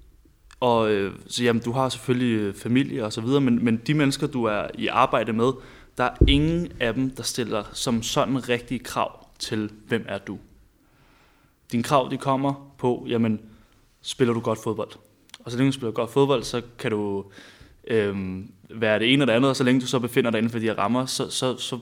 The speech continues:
bliver du ikke mødt med det spørgsmål, fordi igen, det er nok, det er bare at være fodboldspiller.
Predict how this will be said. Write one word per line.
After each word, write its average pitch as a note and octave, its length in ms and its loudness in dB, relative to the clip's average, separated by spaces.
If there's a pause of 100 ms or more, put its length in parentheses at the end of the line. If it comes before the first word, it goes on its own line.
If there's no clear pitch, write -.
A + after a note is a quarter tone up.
(540)
bliver A#2+ 100 -4
du B2+ 60 4
ikke C#3+ 160 0
mødt D#3 300 2 (120)
med B2 100 0
det G#2+ 100 -2
spørgsmål, G2 420 -6
fordi G#2 320 -8
igen, A#2 300 -2
det B2 80 -6
er B2+ 60 2
nok, G#2+ 340 -2 (260)
det A2 60 -2
er G#2 40 -4
bare - 200 -10
at - 60 -10
være - 100 -8
fodboldspiller. G#2+ 480 -12